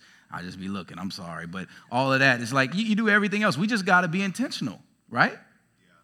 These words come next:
Speaker 1: We gotta be more intentional. Lives, listen to me, are changed around dinner tables.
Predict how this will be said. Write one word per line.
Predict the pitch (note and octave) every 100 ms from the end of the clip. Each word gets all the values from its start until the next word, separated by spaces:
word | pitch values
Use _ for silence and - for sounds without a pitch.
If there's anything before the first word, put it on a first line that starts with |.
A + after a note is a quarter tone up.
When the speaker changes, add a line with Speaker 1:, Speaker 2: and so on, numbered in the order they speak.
| _ _ _
Speaker 1:
We | -
gotta | A#3+
be | G#3+
more | A3+ A#3+ A#3+
intentional. | A#3 D4+ - C3 - _ _ _ _ _ _ _ _ _ _ _ _ _ _ -
Lives, | B2+ D#3+ F3 C3+ F#2 G2
listen | C#3+ E3+ C3+
to | B2+
me, | A2+
are | A2 G#2
changed | - D#3+ D3+ D3+ C#3+ B2
around | B2 A#2+ A2 G#2 G2 _ _ _ _ _
dinner | G#2 F2
tables. | D#2+ - E2 - - - -